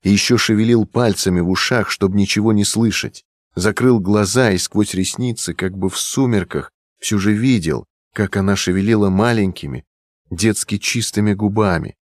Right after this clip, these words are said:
и при этом растопыренными пальцами лохматила волосы на его груди. Она исповедовалась ему в чем-то, в каком-то своем грехе.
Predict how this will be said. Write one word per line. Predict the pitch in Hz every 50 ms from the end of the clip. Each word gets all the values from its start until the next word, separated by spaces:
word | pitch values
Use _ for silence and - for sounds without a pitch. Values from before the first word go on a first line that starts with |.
| _ _ _ _ -
и | 85
при | 82 95 95 98
этом | 104 - 92 92
растопыренными | 90 92 - - - 87 85 - - 117 107 104 95 95 90 90
пальцами | 90 - - 117 110 104 - - 92 90
лохматила | 90 87 85 - - - 95 117 117 - - 92 90 87
волосы | 82 82 95 113 117 104 98 - - 90
на | 87 87
его | 87 87 85 92 90
груди. | 82 85 92 92 82 82 82 76 67 - - _ _ _ _ _ _ _ _ _
Она | - 90 90 90 92
исповедовалась | 85 - - 90 87 82 104 110 92 87 85 82 82 82 - - -
ему | 80 78 80
в | - -
чем-то, | - - - 104 104 101 95 - - 76 78 76 _ _ _ _ _ _ _
в | - -
каком-то | - 87 - - 120 113 107 - 98
своем | - - 92 90 92 98 101 101 95
грехе. | 95 92 92 - - - - 65 50 -